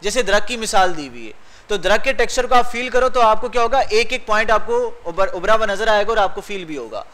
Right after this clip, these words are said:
तो इसको हम क्या कहते हैं? Actual texture कहते हैं। और एक होता है implied texture, जैसे एक दरख्त बना हुआ है तस्वीर के अंदर या इस एलसीडी में बना हुआ है, अब मैं इसको feel कर रहा हूं तो मुझे feel नहीं हो रहा,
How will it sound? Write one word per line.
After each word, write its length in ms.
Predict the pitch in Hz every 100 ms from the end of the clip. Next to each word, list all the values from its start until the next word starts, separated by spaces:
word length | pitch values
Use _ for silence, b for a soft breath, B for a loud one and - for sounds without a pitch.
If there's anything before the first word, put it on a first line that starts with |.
| B B B
तो 80 | 202
इसको 180 | - 254
हम 100 | 247
क्या 120 | 254
कहते 260 | 226 -
हैं? 220 | 277 311 - - - 220
Actual 340 | 220 269 269
texture 320 | 226 202 220
कहते 320 | 180 147 -
हैं। 160 | 127 - - b b -
और 100 | 190
एक 300 | 220 254 269
होता 240 | 247 -
है 180 | 285 262
implied 480 | 220 - 202 226 247
texture, 440 | 190 - - 135 110 - b b -
जैसे 300 | 208 269 269
एक 120 | 226
दरख्त 260 | 190 226 240
बना 200 | 226 247
हुआ 100 | 277
है 80 | 269
तस्वीर 400 | 247 - 247 254
के 120 | 202
अंदर 340 | 156 135 110 - -
या 160 | 180 214
इस 280 | 233 -
एलसीडी 480 | 262 202 208 254 247
में 140 | 233 196
बना 160 | 160
हुआ 140 | 139 120
है, 80 | - B B
अब 120 | 208
मैं 80 | 254
इसको 180 | - 269
feel 280 | - 262
कर 160 | 269 247
रहा 100 | 240
हूं 60 | 247
तो 100 | 240
मुझे 200 | 220 240
feel 300 | 214 233 226
नहीं 180 | 214
हो 120 | 165 120
रहा, 160 | 87